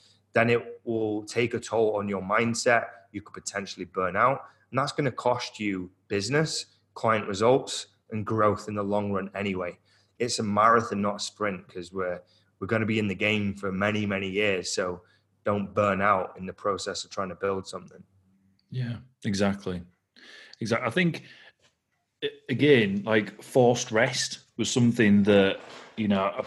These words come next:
Speaker 2: picked up on pretty early, you know, from being in the forces, and realised, like, why the women, like my mum and stuff that I've been exposed to being younger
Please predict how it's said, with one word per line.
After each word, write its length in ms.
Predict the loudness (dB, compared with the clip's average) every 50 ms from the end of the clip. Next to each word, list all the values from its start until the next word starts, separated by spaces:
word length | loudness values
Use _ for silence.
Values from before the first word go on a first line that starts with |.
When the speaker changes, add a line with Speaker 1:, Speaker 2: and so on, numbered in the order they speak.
| -4
Speaker 2:
picked 260 | 0 0 0 0 0 -2
up 140 | 0 2
on 160 | 2 0 0 0
pretty 320 | 0 0 2 4 4 6
early, 520 | 6 6 6 6 6 4 2 0 -2 -6 _ _ _ _ _ _
you 60 | -2 0
know, 120 | 0 0
from 200 | 0 0 2 2
being 120 | 4 4 2
in 80 | 2
the 60 | 0 0
forces, 800 | 2 4 4 6 4 4 2 -2 -6 -6 -6 -6 -8 -10 -10 -14 -20 -20 _ _ _ _ _ _ _ 0
and 160 | 2 4 6
realised, 680 | 6 6 6 6 6 6 4 4 4 2 0 0 0
like, 340 | 0 2 2 2 0 -2 -2
why 640 | 2 4 4 6 6 4 4 4 4 2 2 0 -2 -4 -4
the 80 | -4 -4
women, 640 | 0 2 4 4 6 6 6 4 4 2 0 -2 -4 -8 -14
like 160 | -16 -16 -12
my 80 | -6 -2
mum 360 | 0 4 4 6 6 6 4
and 120 | 2 0 -4
stuff 240 | -6 -8 -12 -14 -12
that 80 | -12
I've 100 | -10 -6
been 100 | -6 -4
exposed 560 | -4 -4 -6 -6 -4 -2 0 0 0 -2 -4 -4
to 100 | -4 -2
being 240 | -2 0 0 0
younger 600 | 2 4 4 4 4 4 2 0 -2 -4 -8 -8